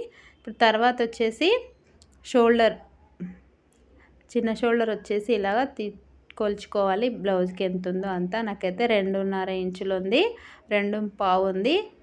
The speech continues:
అంతే, ఇలా మార్కింగ్ చేసుకోవాలి. మనం ఫస్ట్ షోల్డర్ నుండి మార్కింగ్ చేసుకుంటాం కదా బోట్ నెక్ బ్లౌజ్లకి. ఇప్పుడు ఫ్రంట్, బ్యాక్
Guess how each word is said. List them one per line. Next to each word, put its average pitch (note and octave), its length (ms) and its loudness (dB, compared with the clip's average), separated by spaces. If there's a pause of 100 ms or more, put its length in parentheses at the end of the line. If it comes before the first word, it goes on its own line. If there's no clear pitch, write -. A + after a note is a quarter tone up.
(1200)
అంతే, G#3+ 380 0
ఇలా A3 200 2
మార్కింగ్ G3+ 480 -2
చేసుకోవాలి. F#3+ 640 0 (1900)
మనం A#3 140 -2
ఫస్ట్ B3 360 4
షోల్డర్ A3+ 460 4
నుండి A#3 260 0
మార్కింగ్ G#3+ 440 -2
చేసుకుంటాం G3+ 460 -4
కదా F#3+ 240 0 (100)
బోట్ G#3 240 2
నెక్ F#3+ 240 -2
బ్లౌజ్లకి. F#3 640 0 (520)
ఇప్పుడు C4 260 2 (760)
ఫ్రంట్, A3+ 420 2 (300)
బ్యాక్ G#3+ 420 2